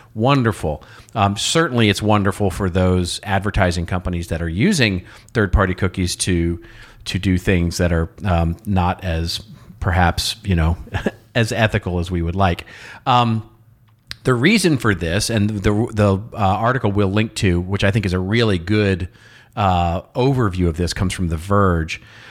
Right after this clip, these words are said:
um, because i-, it's one of those things where, why did they delay it, right? It's not because of what they said, which is, you know, "Oh, we're, you know, we're concerned about the market and we're concerned about, you know, people's ability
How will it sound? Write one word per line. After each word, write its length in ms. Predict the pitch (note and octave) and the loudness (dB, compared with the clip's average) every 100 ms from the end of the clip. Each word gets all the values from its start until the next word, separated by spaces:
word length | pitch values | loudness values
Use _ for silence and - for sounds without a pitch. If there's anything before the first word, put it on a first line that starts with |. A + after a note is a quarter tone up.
| - | -4
um, 340 | A2 F#2+ G2+ C3+ | 2 2 0 -2
because 680 | A2+ - A2 G#2+ G2 - - - | -2 2 4 4 2 -4 -8 -8
i-, 160 | A#2+ - - - | -8 -8 -8 0
it's 260 | A#2 - | 0 0
one 200 | A2+ D3 | 0 2
of 80 | D#3 | 2
those 200 | B2 A2+ | 0 0
things 280 | B2 A2+ G2+ | 0 0 0
where, 420 | A2 G#2 G#2 - - - - - _ _ _ - | 2 2 2 -2 -14 -20 -20 -20 _ _ _ -2
why 520 | A#2+ C#3 A#2 D2 F#2 | 2 2 2 -2 -4
did 120 | G#2 | -2
they 160 | G2 F#2+ | 2 0
delay 360 | F#2 F2 D#2 B1+ | 2 0 -2 -4
it, 120 | F2 | -2
right? 280 | F#2+ F#2+ - | 0 0 0
It's 240 | A#2 - | -2 0
not 380 | A#2+ A#2+ C3+ - | 0 2 0 -2
because 800 | B2+ - A2 G#2 G2+ G2 F#2 - | -2 0 2 2 2 -2 -6 -8
of 300 | A2 F2+ G2+ | -4 -4 -2
what 260 | G2+ F#2+ F#2 | -2 0 0
they 120 | F2+ | -2
said, 460 | - C#3 F#2+ F2 | 2 2 2 0
which 260 | F#2 F#2+ - | -2 -2 0
is, 240 | F#2 F2+ G2 | 0 0 0
you 80 | |
know, 320 | F2+ F2 F2 F#2 | 0 0 -2 -2
"Oh, 500 | A2 A2 G#2+ G#2 F#2+ | 0 0 2 0 0
we're, 280 | G2 G2 - | 0 0 -2
you 100 | G2 | -2
know, 140 | F2+ | 0
we're 140 | F2+ F#2 | -2 -4
concerned 480 | F#2 - G2+ G2+ F#2 | -6 -2 0 0 0
about 240 | F#2+ - | -2 -2
the 60 | F2+ | -2
market 400 | F#2 F#2+ G2 F#2 | 0 0 0 0
and 120 | F2+ | -2
we're 80 | F2+ | -4
concerned 440 | F#2 - G2 F#2+ | -6 -2 -2 -2
about, 300 | F#2 F#2+ - | 0 -2 -2
you 60 | F#2+ | 0
know, 140 | F#2 | 0
people's 420 | F2+ - F#2+ F#2+ | 0 0 0 -2
ability 380 | F2+ F#2 F#2 F2+ | -2 -2 0 0